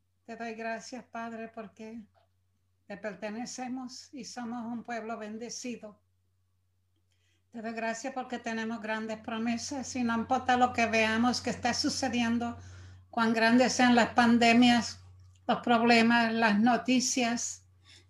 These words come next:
lo que digan los profetas, no importa. Sabemos que tú tienes un plan y sabemos que aunque hay un presidente sentado aquí nuevo, eh, Dios está sentado en su trono y Él nunca cambia.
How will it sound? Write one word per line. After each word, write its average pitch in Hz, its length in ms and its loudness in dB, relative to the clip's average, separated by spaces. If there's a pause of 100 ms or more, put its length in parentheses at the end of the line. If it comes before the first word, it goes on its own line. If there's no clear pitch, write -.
lo 247 180 0
que 247 140 4
digan 247 280 6
los 240 140 2
profetas, 240 680 0
no 247 200 2
importa. 226 880 0 (760)
Sabemos 247 600 2
que 247 160 2
tú 240 140 -2
tienes 233 400 0
un 214 200 0
plan 220 480 0 (680)
y 247 100 -4
sabemos 254 580 4
que 240 420 0 (680)
aunque 240 340 0
hay 240 500 4 (200)
un 226 180 -2
presidente 247 680 0
sentado 254 560 0
aquí 254 320 0
nuevo, 240 760 2
eh, 220 300 -6 (680)
Dios 247 420 4
está 247 320 4
sentado 254 500 4
en 262 100 2
su 269 220 0
trono 240 400 2
y 240 120 2
Él 247 220 4
nunca 240 460 2
cambia. 226 520 -2